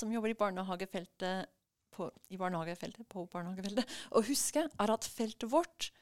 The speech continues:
den ble til som et resultat av radikale tenkere og sterke følende mennesker som hadde en forståelse av, eh, Gud og naturen og mennesket som ett,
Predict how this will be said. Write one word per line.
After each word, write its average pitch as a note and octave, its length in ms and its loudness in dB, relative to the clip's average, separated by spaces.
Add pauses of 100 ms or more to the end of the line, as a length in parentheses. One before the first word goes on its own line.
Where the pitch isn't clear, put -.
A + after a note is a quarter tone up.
(460)
den A3+ 240 4
ble A3 220 4
til A3+ 380 0 (260)
som - 400 0
et - 200 -2
resultat G3+ 460 0
av G3 180 -2
radikale G#3 680 -2
tenkere A3 400 2 (680)
og A3+ 100 2
sterke - 600 0
følende F#3+ 320 0
mennesker G#3 480 0 (640)
som A3 360 2 (800)
hadde G3+ 340 2 (140)
en F#3+ 320 0
forståelse E3+ 640 0
av, E3+ 160 -4 (280)
eh, E3+ 220 -8 (760)
Gud G3+ 360 -2 (640)
og F#3 120 0
naturen G3 600 -2 (100)
og F3+ 160 -6
mennesket F3+ 520 -2
som - 240 -6
ett, - 340 -8